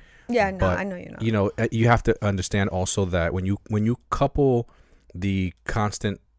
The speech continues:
Speaker 2: sex drive, right? You couple, you, you, you put together the, the, the daily cycle of t-, of daily testosterone, right?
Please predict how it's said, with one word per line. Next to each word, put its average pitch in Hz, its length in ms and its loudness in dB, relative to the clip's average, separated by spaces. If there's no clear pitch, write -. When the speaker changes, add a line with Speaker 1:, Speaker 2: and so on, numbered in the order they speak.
Speaker 2:
sex - 440 -4
drive, 73 300 -4
right? 87 160 -2
You 98 60 -6
couple, 117 440 -4
you, 104 140 -10
you, 107 240 -8
you 113 100 -4
put 165 160 -2
together 123 380 4
the, 98 400 -2
the, 95 160 -10
the 92 120 -10
daily 113 300 4
cycle 92 520 -2
of 87 260 -4
t-, - 160 -10
of 87 160 -8
daily 92 220 -4
testosterone, 78 720 -6
right? 98 260 -6